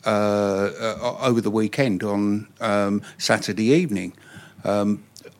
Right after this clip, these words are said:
I was thinking for the first twenty minutes, they've had a couple of attempts at goal. <sighs>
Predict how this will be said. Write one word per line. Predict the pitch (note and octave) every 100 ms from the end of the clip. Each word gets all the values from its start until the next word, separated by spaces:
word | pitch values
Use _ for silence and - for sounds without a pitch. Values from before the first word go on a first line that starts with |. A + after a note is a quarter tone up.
| - - -
I | F#3+
was | F#3+ -
thinking | C3 G#2+ A2 G#2
for | A2
the | G#2+
first | - A#2 G#2+ -
twenty | - G2+ -
minutes, | G2+ G#2 -
they've | A#2+ A2
had | A2
a |
couple | A2+ - B2+ - A#2+
of | A2+
attempts | G#2+ A#2+ A2 -
at | - -
goal. | G2+ G#2+ A2 - - - - - - - -
<sighs> | -